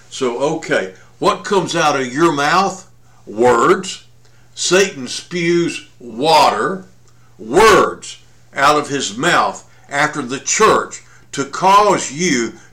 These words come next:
to be carried away. And many have been carried away in the church. Right now, the church is under attack about God's word.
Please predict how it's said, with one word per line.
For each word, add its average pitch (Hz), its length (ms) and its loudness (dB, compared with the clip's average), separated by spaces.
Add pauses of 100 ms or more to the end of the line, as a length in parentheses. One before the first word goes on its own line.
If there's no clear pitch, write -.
to 139 120 -4
be 120 200 -6
carried 180 640 2
away. 180 600 4 (520)
And 127 300 -4
many 220 340 2
have 196 400 -2
been 127 240 -2
carried 175 520 2
away 143 580 0 (220)
in 143 200 -6
the 151 120 -4
church. - 560 -2
Right 170 380 2
now, 170 260 0
the 139 160 -4
church 185 540 0 (220)
is - 320 -6
under 190 480 0
attack 117 680 -4 (220)
about 123 600 -2
God's 135 560 -2
word. 120 720 0